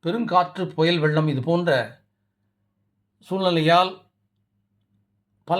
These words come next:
ஆயிரம் லட்சக்கணக்கான உயிர் சேதங்கள் ஏற்படுவதையும் கோடி மதிப்புள்ள பொருட்சேதங்கள் ஏற்படுவதையும் நாம் கண்ணால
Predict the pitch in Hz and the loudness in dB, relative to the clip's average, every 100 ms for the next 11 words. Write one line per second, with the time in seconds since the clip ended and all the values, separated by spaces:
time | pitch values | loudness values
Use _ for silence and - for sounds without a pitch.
0 | 180 226 262 202 160 214 214 196 185 170 | 2 2 2 -2 -2 -2 0 0 2 2
1 | 151 170 - 175 170 147 151 151 147 135 | 2 0 0 0 2 2 0 0 -4 -2
2 | 131 147 156 151 - _ _ _ - 202 | -2 -2 -2 -4 -12 _ _ _ -2 -2
3 | 214 180 170 160 190 202 - 180 - 196 | 0 -2 -4 -6 -6 -6 -4 -6 -2 -4
4 | 180 170 151 156 156 147 151 160 139 131 | 0 0 0 0 -2 0 2 0 0 -2
5 | 123 147 160 | -2 2 2